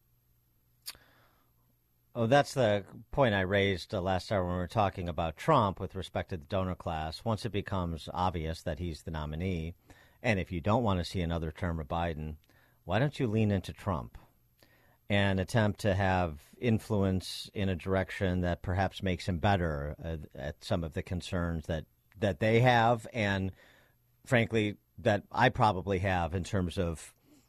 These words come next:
presentation, uh, and maybe even some disagreements on policy. That's fine.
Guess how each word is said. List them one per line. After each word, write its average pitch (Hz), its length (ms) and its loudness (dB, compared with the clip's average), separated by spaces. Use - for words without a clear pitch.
presentation, 101 1000 2
uh, 92 280 0
and 131 140 4
maybe 160 260 4
even 135 300 4
some 127 180 -2
disagreements 123 560 0
on 120 120 2
policy. 131 440 2
That's 101 220 -2
fine. 90 460 0